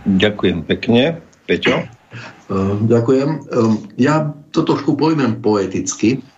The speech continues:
Speaker 2: e, lebo tu o tejto téme by sa dalo fakt celé týždne rozprávať. Mohli by sme byť zavretí na nejakej chate a za-, byť zasnežený a mať mikrofón a celé týždne, dvadsaťštyri hodín a nič by sme nevyriešili, lebo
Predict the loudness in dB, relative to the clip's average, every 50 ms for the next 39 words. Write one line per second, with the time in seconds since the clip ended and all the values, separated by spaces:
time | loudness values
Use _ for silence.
0 | _ -2 0 0 2 2 0 -2 0 0 2 2 0 0 -2 -8 -10 -10 -14 -18
1 | -14 -2 0 2 4 4 4 2 0 0 0 -2 0 0 0 -2 -2 -4 0 2
2 | 2 2 4 2 2 2 2 2 0 -2 -6 -8 -2 0 2 2 2 0 0 0
3 | 0 2 2 2 2 2 0 0 -4 -8 -4 -4 -2 -2 -2 -6 -12 -4 0 2
4 | 4 4 2 2 0 0 0 0 0 0 0 0 0 0 0 -4 -4 -4 -2 0
5 | 0 0 0 0 0 0 2 2 2 0 0 0 2 2 4 4 4 4 2 0
6 | 0 0 0 0 0 0 2 2 2 2 2 0 2 0 0 0 0 -2 -2 0
7 | 0 0 0 0 -2 -2 0 0 2 2 2 2 2 2 -2 -4 -8 -10 -12 -10
8 | -6 -4 -2 0 2 2 2 2 4 2 2 2 2 0 0 0 2 2 2 4
9 | 4 2 0 0 -2 -2 -4 -4 -8 -12 -16 -18 -16 -16 -16 -16 -10 -2 0 2
10 | 4 4 2 2 4 4 4 4 4 2 0 0 0 0 0 0 0 -2 -4 -4
11 | -4 -4 -4 -4 -8 -8 -2 0 2 2 4 2 2 2 2 2 0 -2 -4 -6
12 | 0 2 2 4 2 2 2 2 0 2 2 2 0 0 0 0 0 -2 -2 -2
13 | 0 2 2 2 2 2 2 2 4 2 2 2 -2 -4 -4 -2 2 2 2 2
14 | 2 0 -2 -2 -2 -2 -2 0 2 2 2 4 2 2 0 0 0 0 0 2
15 | 0 0 0 0 0 -2 -2